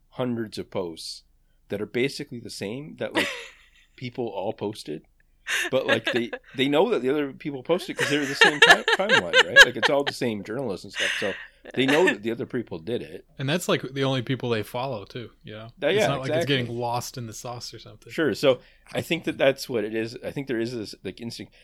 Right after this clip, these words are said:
Speaker 1: And you used to see that all the time on, like, liberal and conservative Twitter, obviously, right? Where everyone just kinda, each little micro celebrity has to stand up and say the same thing, kind of thing about
Speaker 2: Mm-hmm.
Speaker 1: each thing. So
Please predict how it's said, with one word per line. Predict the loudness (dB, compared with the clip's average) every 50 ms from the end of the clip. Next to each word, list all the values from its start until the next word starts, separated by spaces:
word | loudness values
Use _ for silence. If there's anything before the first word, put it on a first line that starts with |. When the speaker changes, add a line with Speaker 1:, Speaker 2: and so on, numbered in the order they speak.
| _ _ _ -4
Speaker 1:
And | -4 -4 -4 -4 -10
you | -10 -8 -6
used | -6 -6 -6 -8 -10
to | -12
see | -10 -10 -6 -2
that | -2 0 2
all | 2 2 2
the | 0 -2
time | -2 -2 -2 -2 -2
on, | -4 -6 -8 -8 -6
like, | -8 -8 -10 -12
liberal | -12 -12 -10 -10 -6 -4 -4 -2 -2 -4
and | -6 -8
conservative | -12 -14 -14 -10 -8 -8 -8 -8 -10 -14 -14
Twitter, | -14 -14 -12 -12 -14
obviously, | -16 -16 -18 -18 -18 -16 -16 -14
right? | -14 -14 -14 -14
Where | -12 -12 -14
everyone | -14 -14 -14 -16 -14 -14
just | -16 -16 -14 -12
kinda, | -12 -12 -14 -14 -20 _ _ _ _ _ _ _ _ _ _ _ _ _
each | -14 -12 -12 -12 -12 -12 -12 -12 -10
little | -8 -8 -6 -6 -8 -10 -12 -14 -18 _ _ -12
micro | -10 -10 -8 -8 -10 -12
celebrity | -12 -10 -10 -10 -10 -10 -10 -10 -10
has | -10 -12 -12
to | -14 -16
stand | -14 -12 -10 -10 -10 -10 -10
up | -12 -14 -14
and | -16 -14
say | -12 -12 -12
the | -12 -14 -14
same | -12 -12 -12 -12
thing, | -12 -12 -12 -12 -12 -10
kind | -10 -10 -10
of | -10
thing | -12 -12
about | -12 -10 -8
Speaker 2:
Mm-hmm. | -8 -8 -8 -8 -10 -10
Speaker 1:
each | -10 _ _ _ _ _ _ _ _ _ _ _ _ _
thing. | -8 -8 -8 -8 -12 _ _ _ -6
So | 0 2 2 2 2